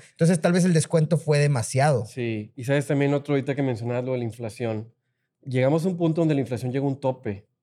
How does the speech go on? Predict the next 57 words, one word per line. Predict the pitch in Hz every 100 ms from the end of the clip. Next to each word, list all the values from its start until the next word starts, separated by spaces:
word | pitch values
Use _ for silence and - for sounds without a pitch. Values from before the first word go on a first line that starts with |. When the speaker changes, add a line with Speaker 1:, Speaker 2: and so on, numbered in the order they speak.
| -
Speaker 2:
Bueno, | 139 123 107
le | 120
llaman | 120 139
un | 143 143
pico | 147 -
de | 147
inflación. | 120 127 107 131 117
Eso | 117
es | 139
lo |
que | -
en | 120
general | 127 113
se | 110
está | - 120
me-, | 117
mencionando | 117 113 117 110
en | 117
el |
mercado. | 107 - 107 98 _ -
Speaker 1:
Sí. | - 120 - _
Speaker 2:
Una | 139 139
inflación | 151 151 139 135
ya | 139
muy | 139 139 143
alta | 143 143
en |
Estados | 131 135 127
Unidos, | 127 127 117 135 - _ _ _
rondaba | 110 110 117 117
creo | 127
que | 131
el |
Speaker 1:
nueve | 139
punto | 147 143 135
diez. |
Speaker 2:
nueve | 120
por | 135
ciento, | 139
sí, | 123
nueve | 127 127
punto | 131 123
uno | 131 127
por | - 117
ciento. | 135 117 - 110 _ _ _ _ _ _ -
Ya | 127 151
se | 151
está | 170 170
viendo | 165 175
como | 165 147
que | 143 127
de |
ahí | 127 160
en | 196
adelante | 190 165 156 165 170
puede | - 151 151
bajar. | 139 151 135